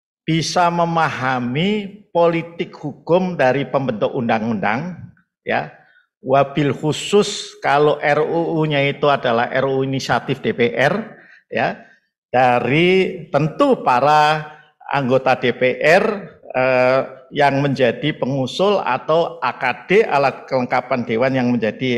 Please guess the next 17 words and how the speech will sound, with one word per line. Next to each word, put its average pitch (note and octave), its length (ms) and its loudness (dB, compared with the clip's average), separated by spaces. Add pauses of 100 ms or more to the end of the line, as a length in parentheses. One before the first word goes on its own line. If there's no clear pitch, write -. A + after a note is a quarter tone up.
eh, G#2 340 -2 (460)
pe-, A#2 420 2 (100)
pengusul. A#2 560 -2 (560)
Nah, G2+ 320 -10 (480)
memahami F#3 960 2 (320)
apa E3 320 0
maunya, D3 480 -2 (640)
ya, D3 320 -6 (720)
memang G3+ 320 -2
tidak F#3+ 320 0
mudah, E3 400 0 (1120)
ya, C3+ 320 -4 (320)
bagi C3+ 480 0
teman-teman D#3 720 -2
para C#3 240 2
perancang C#3 480 -2
undang-undang C#3 880 -2